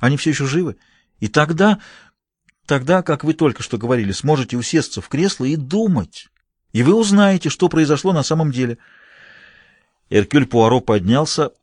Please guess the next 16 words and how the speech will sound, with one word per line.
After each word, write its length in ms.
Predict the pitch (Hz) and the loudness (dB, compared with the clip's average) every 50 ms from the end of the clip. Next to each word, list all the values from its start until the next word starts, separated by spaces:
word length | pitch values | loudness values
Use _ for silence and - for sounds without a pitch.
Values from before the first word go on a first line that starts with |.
| _ _ _ | _ _ _
одной 340 | - 107 104 95 104 113 107 | 0 0 0 2 2 2 2
рукой 260 | 101 92 - 113 110 | 2 0 -2 -4 -4
пригладил 420 | - 104 101 92 104 104 90 98 | -2 -4 -2 0 0 0 0 -2
свои 240 | 90 - - 104 98 | -6 -4 -2 -2 -2
усы. 380 | 92 90 - - 127 143 147 139 - _ | -2 -4 -4 -4 -4 -4 -4 -6 -6 _
«Мадемуазель, 580 | 90 80 73 80 80 78 73 92 107 131 143 | -6 -4 -4 -4 -4 -4 -2 0 0 0 0
я 160 | 143 107 104 110 | 0 -2 -2 -2
растроган. 640 | 120 117 - - 98 90 82 76 85 85 90 98 _ _ _ _ _ _ _ _ _ _ _ _ _ _ _ _ _ _ | -2 -4 -6 -6 -4 -4 -4 -4 -6 -8 -10 -12 _ _ _ _ _ _ _ _ _ _ _ _ _ _ _ _ _ _
Я 240 | - 87 110 127 147 | -4 0 2 2 2
оправдаю 760 | - - 120 - 127 127 123 120 107 90 87 85 78 73 76 | 2 0 0 0 2 0 0 0 0 -2 -2 -2 -2 -4 -6
ваше 220 | 80 85 - - | -6 -8 -8 -6
доверие. 500 | 85 85 90 90 107 131 135 147 147 147 - _ _ _ _ _ _ _ _ _ _ _ _ _ _ _ _ _ _ _ | -6 -4 -4 -2 -2 -2 -2 -4 -6 -6 -10 _ _ _ _ _ _ _ _ _ _ _ _ _ _ _ _ _ _ _
Я 180 | - 90 113 123 | 0 2 4 4
расследую 600 | 139 131 - - 147 143 156 156 139 143 143 127 | 4 2 0 -2 2 2 2 4 4 2 0 0
это 220 | 123 123 - 135 | -2 -2 -2 -2
убийство. 520 | 123 110 95 101 92 - - - 92 82 | -2 -2 -2 -2 -4 -4 -4 -6 -8 -8